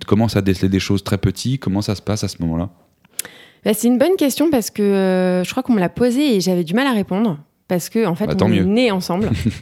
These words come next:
Speaker 1: <laughs>
Speaker 2: <laughs> Donc, euh, comme on est nés ensemble, j'ai pas, euh, y a, j'ai pas eu, enfin, déjà, j'ai pas d'autres frères et sœurs. Enfin, j'ai trois, euh, demi-sœurs, euh,
Speaker 1: D'accord.
Speaker 2: mais qui sont donc à plus de dix ans d'écart et, euh, au-dessus. Donc,
Speaker 1: Ok.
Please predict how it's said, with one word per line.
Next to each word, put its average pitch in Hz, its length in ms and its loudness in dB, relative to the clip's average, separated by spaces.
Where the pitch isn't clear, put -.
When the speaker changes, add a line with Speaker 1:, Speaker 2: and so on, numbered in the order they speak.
Speaker 1:
<laughs> 208 400 0
Speaker 2:
<laughs> 277 440 -2
Donc, 208 280 0
euh, 185 280 2
comme 226 200 0
on 208 100 0
est 190 120 0
nés 226 180 0
ensemble, 247 420 0
j'ai 196 180 0
pas, 233 360 0
euh, 175 1040 -2
y 185 140 -2
a, - 100 -4
j'ai 175 140 -2
pas 226 160 0
eu, 233 80 -2
enfin, 185 160 -4
déjà, 214 220 -2
j'ai 185 100 -4
pas 208 140 -2
d'autres 214 160 -4
frères 214 140 -8
et 185 60 -6
sœurs. 202 140 -8
Enfin, 185 140 -8
j'ai 160 100 -8
trois, 226 360 -4
euh, 170 400 -2
demi-sœurs, 208 720 -2
euh, 175 120 0
Speaker 1:
D'accord. 170 120 0
Speaker 2:
mais 185 80 0
qui 180 180 -10
sont 190 220 -6
donc 185 260 -4
à 151 220 -4
plus 220 160 -6
de 185 40 -6
dix 190 220 -2
ans 202 80 0
d'écart 190 460 -4
et, 185 280 2
euh, 160 400 0
au-dessus. 254 320 -2
Donc, 190 260 -2
Speaker 1:
Ok. - 80 -8